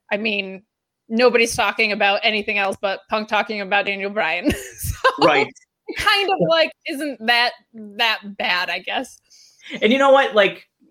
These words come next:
Speaker 2: I was, who was I? I was talking to a buddy, and he was, we were saying, like, you know, they, we talked about Booker T's comments. Did you hear what Booker T had to say and stuff like that?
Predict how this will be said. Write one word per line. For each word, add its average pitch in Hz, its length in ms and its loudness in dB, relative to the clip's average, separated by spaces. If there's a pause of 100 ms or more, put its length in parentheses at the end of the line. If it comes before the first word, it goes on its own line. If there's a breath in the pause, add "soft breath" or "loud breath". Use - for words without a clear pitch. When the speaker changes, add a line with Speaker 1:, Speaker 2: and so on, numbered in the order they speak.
(200)
Speaker 2:
I 214 80 2
was, 233 140 -2
who 302 80 -10
was 247 120 -4
I? 170 120 2
I 190 120 2
was 214 140 4
talking 226 220 -2
to 175 80 2
a 170 60 -2
buddy, 127 580 0
and 156 100 -6
he 220 100 -4
was, 220 220 -8 (120)
we 208 120 2
were 202 80 4
saying, 202 300 -2
like, 170 260 0
you 165 60 -2
know, 160 240 0 (260 loud breath)
they, 214 120 6
we 190 160 -2
talked - 240 0
about - 260 2
Booker - 180 0
T's 160 240 -6
comments. 107 300 -6
Did 143 80 -16
you 135 40 -12
hear 165 120 -2
what 151 120 -2
Booker 143 160 -8
T 139 240 -10
had 139 140 -4
to 143 80 -2
say 147 260 0
and 147 140 -6
stuff 156 200 -8
like 143 160 -6
that? 151 240 0